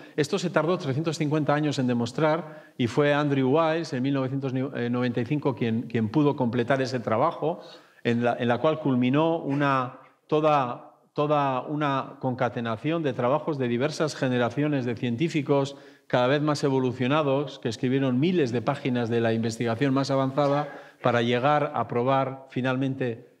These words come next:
el teorema con la ayuda de Richard Taylor en mil novecientos noventa y cinco. Eh, hoy la, el edificio de matemáticas de la Universidad de Oxford, donde él es profesor, lleva su nombre.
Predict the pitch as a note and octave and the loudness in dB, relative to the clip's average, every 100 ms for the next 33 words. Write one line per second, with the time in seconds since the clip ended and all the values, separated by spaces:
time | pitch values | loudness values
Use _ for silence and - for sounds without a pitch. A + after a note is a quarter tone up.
0 | _ A#2 A2+ A#2+ C3+ B2+ A#2 C3 A#2+ A2+ | _ -6 -2 0 2 0 -2 -4 -2 0
1 | A#2+ B2+ A#2+ B2 - A#2+ A2 B2+ A#2+ A2+ | 2 2 2 0 -2 -2 0 0 2 0
2 | A#2+ - A2+ B2 A#2+ A2+ A#2 A2+ G#2+ G#2+ | -4 -4 -2 0 0 0 -2 0 0 0
3 | A2 D3+ E3 B2+ G2 - - - - - | 0 0 2 0 -2 -8 -20 -20 -20 -2
4 | A#2+ B2 B2+ D3 E3+ F3+ F3 C3+ B2+ A#2+ | 2 2 2 4 4 2 -2 -2 0 2
5 | A#2+ A#2 A2+ A2+ B2 A#2 A#2+ B2+ C#3+ C#3+ | 0 -2 -4 -6 -4 -2 -2 0 0 2
6 | C3+ C#3 C#3 C3+ C3 C3 C3 C3 B2+ C#3 | 0 0 0 0 0 0 0 0 0 0
7 | C3+ C3+ C#3+ C#3+ C3+ A#2+ A#2+ B2+ A#2+ B2+ | 2 2 0 -2 -2 0 0 -2 -2 -4
8 | A#2+ A2 B2 A#2 - - _ _ - A2+ | -4 -2 -2 -2 -8 -20 _ _ -8 2
9 | B2+ B2 G#2 F#2 - - - - G#2+ G2+ | 4 4 2 -2 -14 -20 -12 -6 -4 -4
10 | G2 F#2 | -4 -10